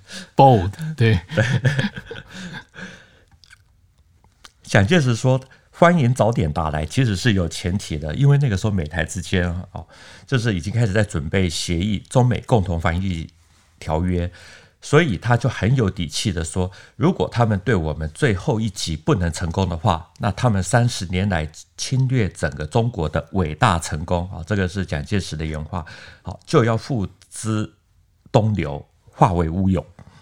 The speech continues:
Speaker 2: 我觉得其实客观来看，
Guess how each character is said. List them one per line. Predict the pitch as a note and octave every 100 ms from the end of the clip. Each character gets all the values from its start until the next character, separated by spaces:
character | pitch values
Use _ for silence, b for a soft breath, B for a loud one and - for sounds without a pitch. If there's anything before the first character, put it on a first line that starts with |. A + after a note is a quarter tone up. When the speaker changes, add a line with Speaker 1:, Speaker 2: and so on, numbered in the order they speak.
| B B B B B B -
Speaker 2:
我 | A2
觉 | E3+
得 | D3
其 | -
实 | D3+ A2+
客 | - C3
观 | - G#2+
来 | F2 D#2+
看， | - F#2+